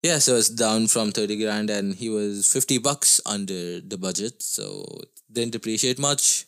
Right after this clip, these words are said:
which is bad for a used car buyer, especially for something you're gonna be taking to the track. So it gets a two out of five. Tunability, I mean, it's very tunable. We know that. It's kinda a J D M car too, so Japanese cars, reliable, reliable after tuning.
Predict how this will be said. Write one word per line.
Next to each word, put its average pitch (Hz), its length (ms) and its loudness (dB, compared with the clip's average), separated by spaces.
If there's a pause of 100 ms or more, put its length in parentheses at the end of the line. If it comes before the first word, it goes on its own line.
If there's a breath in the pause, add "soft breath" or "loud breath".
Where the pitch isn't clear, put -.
which 110 220 -4
is 101 280 -4
bad 95 480 -2
for 98 140 2
a 92 240 -2
used 95 180 -2
car 101 160 0
buyer, 98 320 -2
especially 101 460 0
for 110 140 0
something 98 280 -2
you're 95 180 -6
gonna 92 100 -4
be 92 120 -4
taking 90 260 -4
to 87 140 -6
the 85 60 -8
track. - 360 -10 (240)
So 123 280 2
it 117 100 0
gets 117 160 2
a 113 60 2
two 123 200 2 (240)
out 110 120 4
of 101 60 0 (120)
five. 120 340 4 (520)
Tunability, 127 800 2
I 95 60 -2
mean, 95 120 -4
it's 95 220 2
very 107 220 2
tunable. 104 500 -4
We 95 120 -6
know 95 220 -4
that. 101 240 -2
It's 98 160 -2
kinda 101 260 -2
a 104 100 0
J 101 180 -2
D 101 100 -4
M 98 120 -6
car 101 200 -4
too, 98 300 -4
so 92 380 -2 (240)
Japanese 113 420 0
cars, 117 320 2
reliable, 107 720 -2 (180)
reliable 104 540 0
after 95 320 0
tuning. 117 380 -2